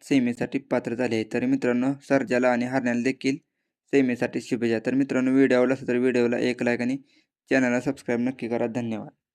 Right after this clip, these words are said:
नमस्कार मित्रांनो, स्वागत आहे आपल्या एका नवीन अपडेट व्हिडिओमध्ये. तर मित्रांनो, आज मोरगाव येथे भव्य दिव्य असं ओपनचं जंगी मैदान पार पडत आहे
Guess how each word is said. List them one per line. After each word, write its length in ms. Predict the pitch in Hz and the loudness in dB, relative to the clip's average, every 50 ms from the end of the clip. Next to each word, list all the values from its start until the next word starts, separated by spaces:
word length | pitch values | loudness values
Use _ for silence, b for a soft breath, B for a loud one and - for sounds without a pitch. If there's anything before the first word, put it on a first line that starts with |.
| _ _ _ _ _ _ _ _ _ _ _ _ _ _ _ _ _ _ - | _ _ _ _ _ _ _ _ _ _ _ _ _ _ _ _ _ _ 0
नमस्कार 520 | 139 143 143 151 156 151 - 151 147 143 | 2 2 4 4 2 2 2 2 2 2
मित्रांनो, 480 | 147 151 139 - 123 117 110 107 110 110 110 | 2 0 0 0 0 0 0 -2 -6 -10 -12
स्वागत 440 | - - 139 135 131 120 127 120 139 | -4 2 4 4 4 4 2 2 2
आहे 160 | 135 127 120 | 2 2 4
आपल्या 380 | 123 127 123 - 120 120 120 120 | 2 0 -2 -2 -2 0 0 0
एका 160 | 117 - 127 | 0 -2 -4
नवीन 340 | 120 120 123 120 123 123 120 - | -2 -2 -2 -2 -2 -2 -4 -2
अपडेट 360 | 135 139 117 117 120 117 - | -2 -2 -2 0 -4 -2 -2
व्हिडिओमध्ये. 640 | 127 131 123 120 113 113 117 120 117 - - - 107 - _ _ _ _ _ _ _ _ _ - | -2 -2 -2 -2 -4 -4 -6 -6 -6 -8 -12 -20 -20 -20 _ _ _ _ _ _ _ _ _ -2
तर 100 | 139 135 | -2 0
मित्रांनो, 460 | 143 151 139 - 135 135 131 135 131 | 0 -2 -2 0 0 2 2 2 0
आज 220 | 131 131 131 123 | 2 2 2 2
मोरगाव 400 | 123 139 143 143 127 117 123 127 | 2 2 2 2 4 4 4 4
येथे 260 | 127 131 131 - 127 120 | 4 2 2 0 -2 0
भव्य 340 | 113 127 127 123 120 127 | 0 0 0 2 2 2
दिव्य 320 | 120 131 127 123 117 120 120 | 2 2 2 2 2 2 0
असं 260 | 117 117 - 123 117 - | 0 -2 -2 -4 -2 0
ओपनचं 480 | - 139 139 139 - - 120 113 131 | 2 2 2 2 0 -4 -4 -2 -2
जंगी 280 | 120 127 131 123 117 117 | -2 -2 0 -2 0 -2
मैदान 360 | 117 123 123 110 117 117 120 | 0 -2 -2 -2 -2 -4 -4
पार 260 | 117 - 117 113 113 | -4 -2 -2 -2 -2
पडत 340 | - - - 117 117 110 - | -2 -4 -4 -4 -4 -2 0
आहे 180 | 123 117 110 | 0 0 -2